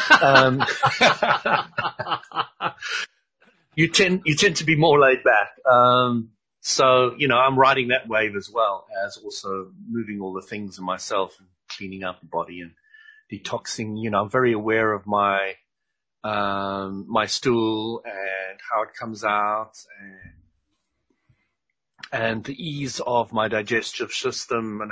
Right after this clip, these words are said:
how it all works. So, 'cause if, if I'm blocked in my digestive system or something's wrong there, it, it definitely reflects in all areas of my life. It affects with me energetically wise,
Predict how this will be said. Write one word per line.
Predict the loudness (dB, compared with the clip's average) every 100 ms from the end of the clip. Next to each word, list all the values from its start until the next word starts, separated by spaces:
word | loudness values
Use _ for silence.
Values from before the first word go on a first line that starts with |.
| -2
how | -2
it | -2
all | -4
works. | -6 -4 -4 -6 -18 -12
So, | -6 -4 -4 -10 _ _ _ _ _
'cause | -6 -6 -6 -12
if, | -14 -14 _ _ _ _ _
if | -6 0
I'm | 0 2
blocked | 0 -2 _ -20 -14
in | -4
my | -2
digestive | 0 -2 -2 -6 -6 -14
system | -12 -12 -12 -14
or | -14
something's | -10 -10 -12 -6
wrong | -6 -6
there, | -6 -4 -4 -4
it, | -6 -10 -12
it | -18 _ _
definitely | -2 -2 -4 -8 -6
reflects | -6 -6 -8 -8 -12
in |
all | -6 -4
areas | -2 -4 -6
of | -6
my | -2
life. | 0 0 -2
It | -14
affects | -14 -14 -12 -18 -12
with | -14 -10
me | -12 -8
energetically | -4 -4 -2 -2 -4 -8 -8
wise, | -2 0 0 -2 -6